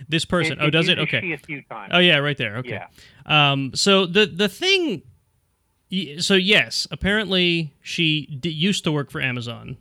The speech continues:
Speaker 1: Not, like, at the point, at the time of the breach, unless maybe it was at the time of the breach and she was holding on to this data. I don't know about that. That nothing I've read has gone into any clarity as to when the data was breached. Just that it's been breached.
Speaker 2: Yeah, that's why we need Jack to work on the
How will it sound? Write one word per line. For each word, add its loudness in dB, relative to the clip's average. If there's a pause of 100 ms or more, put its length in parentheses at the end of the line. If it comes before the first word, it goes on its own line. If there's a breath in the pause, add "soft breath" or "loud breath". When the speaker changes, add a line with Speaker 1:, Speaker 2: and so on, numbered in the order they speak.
(160)
Speaker 1:
Not, -2
like, 2 (420)
at -4
the -8
point, -2
at -8
the -12
time -2
of -4
the -6
breach, -2
unless 0
maybe 4
it 2
was 2
at -8
the -8
time -2
of -6
the -8
breach -8 (240)
and -6
she -4
was -4
holding -4
on 0
to -4
this -6
data. -2 (260)
I -6
don't -4
know -2
about -6
that. -6 (340)
That -6
nothing 0
I've 0
read 2
has -2
gone 0
into -2
any -2
clarity 0
as -2
to -4
when 0
the -4
data 0
was -6
breached. -10 (500 soft breath)
Just -6
that 2
it's -6
been -6
breached. -10
Speaker 2:
Yeah, -10
that's -12
why -6
we -8
need -12
Jack -6
to -16
work -10
on -16
the -20